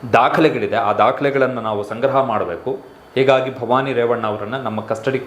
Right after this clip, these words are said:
ಕೊಡಬೇಕೆನ್ನುವಂಥ ವಾದವನ್ನ ಮಾಡಿದ್ರು, but ಅದನ್ನು ಒಪ್ಕೊಂಡಿಲ್ಲ. But ಭವಾನಿ ರೇವಣ್ಣ ಅವರಿಗೆ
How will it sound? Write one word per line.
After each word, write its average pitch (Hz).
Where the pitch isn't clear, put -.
ಕೊಡಬೇಕೆನ್ನುವಂಥ 107
ವಾದವನ್ನ 98
ಮಾಡಿದ್ರು, 92
but 98
ಅದನ್ನು 107
ಒಪ್ಕೊಂಡಿಲ್ಲ. 95
But 131
ಭವಾನಿ 160
ರೇವಣ್ಣ 160
ಅವರಿಗೆ 127